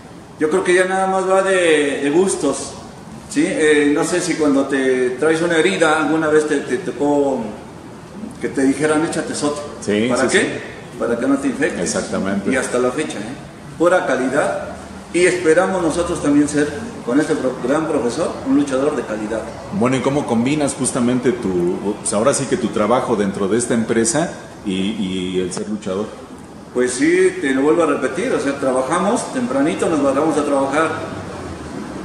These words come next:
Speaker 1: se acaba nuestra labor, llegamos a casa, comemos un poco, inmediatamente nos venimos a entrenar.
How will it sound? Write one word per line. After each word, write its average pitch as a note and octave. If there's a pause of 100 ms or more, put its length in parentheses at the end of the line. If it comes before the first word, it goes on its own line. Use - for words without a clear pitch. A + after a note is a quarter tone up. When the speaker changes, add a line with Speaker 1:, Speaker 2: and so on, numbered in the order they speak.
(120)
Speaker 1:
se B2
acaba D#3
nuestra C3+
labor, D#3+ (520)
llegamos C#3+
a B2+
casa, D3
comemos C#3+
un C#3+
poco, F#3+ (100)
inmediatamente C#3
nos B2
venimos C3
a -
entrenar. A#2